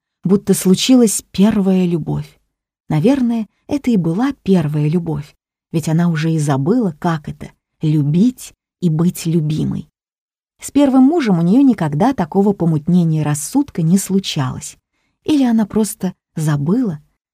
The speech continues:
Как давно это было? Страшно сказать, как давно.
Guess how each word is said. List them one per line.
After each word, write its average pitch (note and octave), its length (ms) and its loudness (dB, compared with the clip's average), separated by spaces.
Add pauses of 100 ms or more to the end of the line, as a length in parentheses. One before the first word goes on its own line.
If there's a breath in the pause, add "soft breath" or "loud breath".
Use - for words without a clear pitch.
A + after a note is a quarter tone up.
(340)
Как D#4 220 -2
давно F3+ 400 2
это E3+ 240 -2
было? D3+ 460 -4 (300)
Страшно B3 540 -2
сказать, G3+ 800 -2
как D4+ 300 0
давно. E3+ 560 0